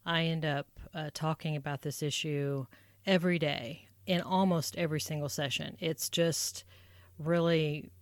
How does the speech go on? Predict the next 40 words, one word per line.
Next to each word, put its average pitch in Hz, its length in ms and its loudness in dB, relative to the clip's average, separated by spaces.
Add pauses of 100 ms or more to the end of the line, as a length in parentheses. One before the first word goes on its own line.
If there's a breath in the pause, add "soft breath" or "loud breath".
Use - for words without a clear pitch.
(140)
phenomenal 156 840 0
how 151 360 -2
pervasive 147 880 -4 (500 soft breath)
boundary 151 520 0
issues 135 300 -2
are. 151 460 -4 (680 loud breath)
And 208 100 2
I 208 40 4
started 302 300 0
thinking 262 160 4
about 180 200 0
this 156 140 -2
the 156 120 2
other 151 120 2
day, 151 180 2
you 147 60 0
know, 156 100 2
why 226 240 2
is 247 180 2
that 180 160 0
the - 60 -6
case? 147 460 0
And 165 100 0
how 196 160 4
do 226 120 2
I 190 100 2
go 165 220 2
about 156 580 2 (640 loud breath)
listening 156 720 2
and 151 120 -4
processing 165 540 0
the 156 80 2
information 151 680 2
that 139 400 0
a 151 160 -6
patient 151 480 0
might 147 200 0
share 151 220 0
with 170 220 2
me? 139 280 -6